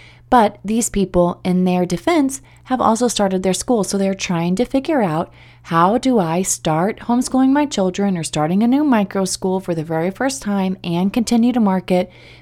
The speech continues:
Many of them have continued to enroll students throughout the school year as we've already started. So there is hope.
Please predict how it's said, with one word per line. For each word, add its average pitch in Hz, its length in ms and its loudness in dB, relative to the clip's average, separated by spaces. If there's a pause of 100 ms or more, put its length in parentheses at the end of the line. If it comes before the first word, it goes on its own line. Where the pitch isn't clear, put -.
Many 208 280 2
of 208 80 0
them 202 160 4
have 185 160 0
continued 185 460 0
to 160 100 -4
enroll 165 420 2
students 175 540 0
throughout 180 420 -2
the 202 100 -2
school 180 300 0
year 160 300 -2 (420)
as 165 220 -2
we've 170 160 -2
already 160 240 -2
started. 185 440 0 (720)
So - 160 -4
there 202 220 2
is - 160 0
hope. 240 380 2